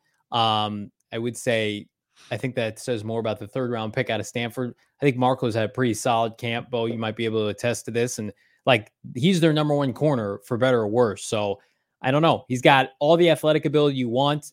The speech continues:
I would, I'll defend it to the end of the earth that, like, had he not thrown a shoe, he's a top two to three draft pick. Um, and I also think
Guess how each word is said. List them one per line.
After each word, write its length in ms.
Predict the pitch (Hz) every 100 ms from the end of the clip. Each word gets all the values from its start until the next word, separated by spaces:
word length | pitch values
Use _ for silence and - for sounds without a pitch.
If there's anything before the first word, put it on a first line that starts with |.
| _
I 220 | 120 113
would, 320 | 113 113 107 107
I'll 140 | 117 120
defend 340 | 113 147 143
it 60 | 127
to 80 |
the 80 | 123
end 100 | 120
of 80 | 127
the 140 | 110
earth 220 | 117 127 127
that, 140 | 110 _ -
like, 140 | 110
had 200 | 110 120
he 100 | 117
not 240 | 113 123 - - -
thrown 220 | - 123
a 40 | 113
shoe, 420 | - 131 151 170 _ _ _
he's 160 | 135 117
a 40 |
top 400 | 113 127 127 - _ _
two 220 | - 139 135
to 60 |
three 200 | 131 135
draft 340 | 120 120 135 -
pick. 280 | 175 180 _ _ _ _
Um, 340 | 123 117 117 -
and 100 | 123
I 60 |
also 280 | 135 151 160
think 380 | 147 147 123